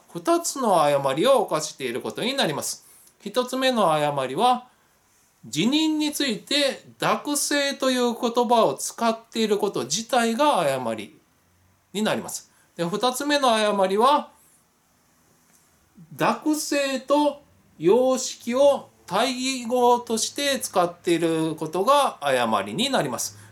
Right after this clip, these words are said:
まず一つ目の誤りについてお話しします。で、まあ、この、えー、辞任について濁性っていう言葉を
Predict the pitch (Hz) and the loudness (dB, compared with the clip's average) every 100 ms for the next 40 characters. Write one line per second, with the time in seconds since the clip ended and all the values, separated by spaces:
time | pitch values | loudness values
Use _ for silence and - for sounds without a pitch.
0 | - 254 233 180 - 160 170 147 175 240 | -4 -2 -2 -2 -2 -2 -2 -2 2 2
1 | 190 143 123 113 101 90 98 87 220 190 | 2 0 -2 -4 -8 -10 -14 -4 0 0
2 | 135 110 - - 92 - - _ - _ | 0 -6 -8 -10 -10 -14 -16 _ -20 _
3 | _ - 180 247 226 233 247 240 240 247 | _ -10 -4 -4 0 2 2 2 4 4
4 | 226 - - 160 170 156 147 123 160 233 | 4 -4 -10 -6 -4 -2 -4 -4 -4 -4
5 | 285 294 285 269 - 110 123 135 180 175 | -2 -4 -4 -6 -4 -2 0 -2 -4 -2
6 | 208 180 190 175 175 165 165 139 113 - | -2 -2 -2 -2 -2 -2 0 0 0 -8